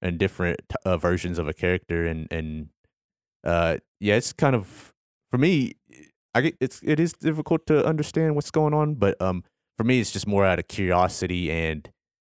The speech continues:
interest of what the Marvel, the, what they're gonna do with the films and translating it from the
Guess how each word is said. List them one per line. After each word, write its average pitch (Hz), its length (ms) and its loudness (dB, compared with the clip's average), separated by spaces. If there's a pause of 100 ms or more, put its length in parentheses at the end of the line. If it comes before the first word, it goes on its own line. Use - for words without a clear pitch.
(340)
interest 98 480 -2
of 82 140 -2
what 90 260 0
the 90 80 -4
Marvel, 87 460 0
the, 85 420 0 (600)
what 107 140 0
they're 110 100 2
gonna 101 140 0
do 98 160 -2
with 92 160 -2
the 82 60 -4
films 90 640 -2
and 90 100 -6
translating 87 520 -2
it - 120 -8
from 90 140 -8
the 82 140 -4